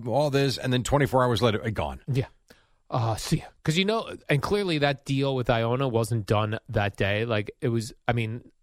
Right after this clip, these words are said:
Speaker 2: when he was doing these interviews, he was already knew he was
Speaker 1: I would think so.
Speaker 2: a goner.
Speaker 1: But you know what's funny about that, though? Like, when do you think those conversations begin? Because we knew about Rick Pitino. That was,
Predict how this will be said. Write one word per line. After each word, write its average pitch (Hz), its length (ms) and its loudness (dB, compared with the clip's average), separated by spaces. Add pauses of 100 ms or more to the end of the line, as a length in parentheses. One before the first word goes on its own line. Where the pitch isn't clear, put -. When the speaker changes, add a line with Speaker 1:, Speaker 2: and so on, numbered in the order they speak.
(440)
Speaker 2:
when 143 200 0
he 139 120 0
was 123 160 -2
doing 131 240 2
these 113 160 -2
interviews, 104 400 0
he 123 100 -2
was 101 140 -2
already 87 280 -4
knew 87 220 -6
he 90 100 -6
was 85 360 -14 (240)
Speaker 1:
I 104 100 2
would 90 160 -4
think 95 220 -2
so. 69 360 -6
Speaker 2:
a 101 80 -4
goner. 95 460 -4 (680)
Speaker 1:
But 180 100 4
you 196 80 2
know 202 120 4
what's 233 180 0
funny 185 240 4
about 185 220 0
that, 180 180 -4
though? 185 280 -2
Like, 156 120 2
when 202 220 4
do 240 60 0
you 240 160 2
think - 540 -2
those 143 240 -2
conversations 117 800 -4
begin? 82 460 -2 (320)
Because 139 340 0
we 170 160 2
knew 190 180 2
about 196 240 0
Rick 156 180 0
Pitino. 90 480 -4
That 165 240 4
was, 170 280 2